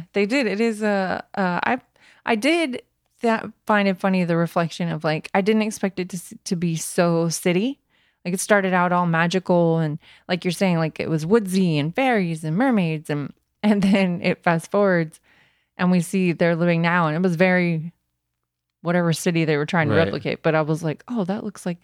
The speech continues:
Speaker 1: every highway we drive on." <laughs> Like,
Speaker 2: Right.
Speaker 1: this looks, except for they lived in mushroom houses. Like,
Speaker 2: Right.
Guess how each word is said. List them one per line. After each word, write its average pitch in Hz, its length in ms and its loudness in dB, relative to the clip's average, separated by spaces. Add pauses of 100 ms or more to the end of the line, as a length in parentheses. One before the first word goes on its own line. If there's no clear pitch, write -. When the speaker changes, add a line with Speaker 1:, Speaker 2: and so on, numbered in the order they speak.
(180)
Speaker 1:
every 170 400 -6
highway 180 520 -6
we 208 180 -8
drive 311 340 -8
on." 156 220 -4
<laughs> - 40 -14
Like, 254 220 2
Speaker 2:
Right. 104 240 2
Speaker 1:
this - 140 -8
looks, - 320 -2 (500)
except 240 260 2
for 254 100 0
they 226 120 4
lived 220 200 2
in 190 120 2
mushroom 165 380 0
houses. 156 540 -4
Like, 151 160 -4
Speaker 2:
Right. 92 280 0